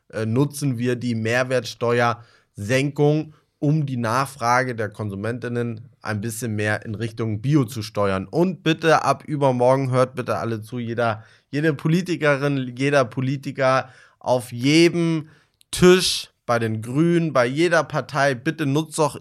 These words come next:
überhaupt in der Politik schon mal eure Stellhebel im Einkauf, in der Kantine, in Sitzungssälen, in Tagungen. Warum stehen dort nicht nur Bio-Apfelsäfte auf dem Tisch? Warum werden dort eigentlich noch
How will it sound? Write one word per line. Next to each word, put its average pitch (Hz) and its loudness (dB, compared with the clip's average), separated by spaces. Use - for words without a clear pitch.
überhaupt 147 2
in 135 -2
der 120 0
Politik 180 -2
schon 160 -2
mal 135 2
eure 156 0
Stellhebel 151 -2
im 196 -6
Einkauf, 147 -2
in 185 -6
der 175 -2
Kantine, 147 -6
in 175 -8
Sitzungssälen, 143 -6
in 160 -10
Tagungen. 135 -2
Warum 147 -2
stehen 151 -4
dort 151 0
nicht 135 -8
nur 143 2
Bio-Apfelsäfte 113 0
auf 104 -6
dem 101 -8
Tisch? 110 -4
Warum 123 -2
werden 127 -2
dort 143 2
eigentlich 127 -6
noch 123 0